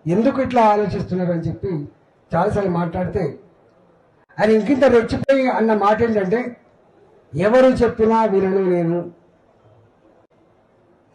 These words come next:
నాకు నేనే నిర్ణయం తీసుకుంటా, పక్కా కూలగొట్టవలసిందే,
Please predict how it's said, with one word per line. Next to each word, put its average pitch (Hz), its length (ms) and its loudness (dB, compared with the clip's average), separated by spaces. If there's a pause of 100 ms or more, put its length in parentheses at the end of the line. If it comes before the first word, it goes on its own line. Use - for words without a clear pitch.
(160)
నాకు 202 340 2
నేనే 208 300 2
నిర్ణయం 185 360 0
తీసుకుంటా, 151 580 -6 (1400)
పక్కా 196 400 2
కూలగొట్టవలసిందే, 208 1160 0